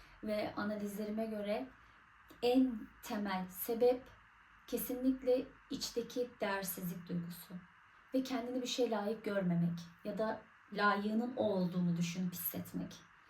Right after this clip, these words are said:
Bundan dolayı bu tarz insanları hayatımıza çok çekeriz. Toksik insan da sürekli neden toksiklik yaşayacağı bir durum yaşar? İşte sürekli şikayet enerjisinde olur, sürekli başına o gelir, sürekli hep onu yaşamıştır. Hiç kimseyi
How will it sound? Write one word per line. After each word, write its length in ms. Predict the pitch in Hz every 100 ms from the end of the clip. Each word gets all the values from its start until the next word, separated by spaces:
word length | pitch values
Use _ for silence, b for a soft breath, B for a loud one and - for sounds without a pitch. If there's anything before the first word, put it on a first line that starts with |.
| B B B B B
Bundan 360 | 262 262 302 285
dolayı 260 | 277 294
bu 60 | 262
tarz 280 | 269 262 262
insanları 380 | - 262 262 247
hayatımıza 500 | 240 233 240 240 247
çok 240 | 220 -
çekeriz. 360 | 185 175 175 175 B B B -
Toksik 420 | 254 254 311 -
insan 500 | 302 - 302 330 285
da 200 | 254 311 -
sürekli 720 | - 269 277 226 240 269 240
neden 320 | 220 262 285
toksiklik 600 | 247 - - 175 175 -
yaşayacağı 540 | 180 - 180 185 180
bir 100 | 180
durum 240 | 175 180 180
yaşar? 380 | 180 - 220 262 - - -
İşte 200 | 180 -
sürekli 300 | 175 202 190
şikayet 380 | - - 185 -
enerjisinde 400 | 180 180 - 185
olur, 180 | 175 175
sürekli 420 | - 190 185 180
başına 380 | 180 - 185 180
o 40 |
gelir, 220 | 175 170 170 B B B
sürekli 440 | - 214 208 214 208
hep 200 | 247 -
onu 200 | 208 202
yaşamıştır. 580 | 180 - 180 - 190 - B B B B
Hiç 300 | 269 262 -
kimseyi 640 | - 254 - 247 240 247